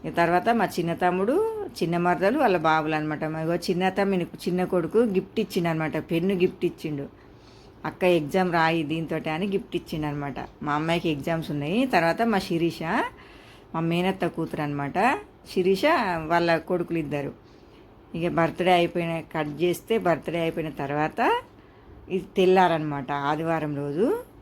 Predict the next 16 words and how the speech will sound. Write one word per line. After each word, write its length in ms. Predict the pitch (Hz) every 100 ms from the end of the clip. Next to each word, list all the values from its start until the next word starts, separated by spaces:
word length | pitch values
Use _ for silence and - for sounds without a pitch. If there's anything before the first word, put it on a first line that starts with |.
| - -
చిలుకూరు 480 | - 185 - 202 185
పోయినాం 280 | 160 156
అనమాట 340 | 151 151 147 139
మేము. 400 | 151 151 190 277
పొద్దున 460 | 220 160 139 185
ఫైవ్ 300 | 160 170 165 170
థర్టీకి, 360 | 185 190 -
ఫైవ్ 260 | - 156 160
థర్టీ 220 | 180 165
కూడా 240 | 170 190 196
కాలేదు 360 | 170 156 147
అప్పుడు, 460 | 147 - 185 294 403 202
మొత్తం 400 | 175 - 202 196
తెల్లగా 420 | 190 175 180 190
ఎలుగు 280 | 175 175 175
అయిపోయింది. 540 | 165 160 202 156 143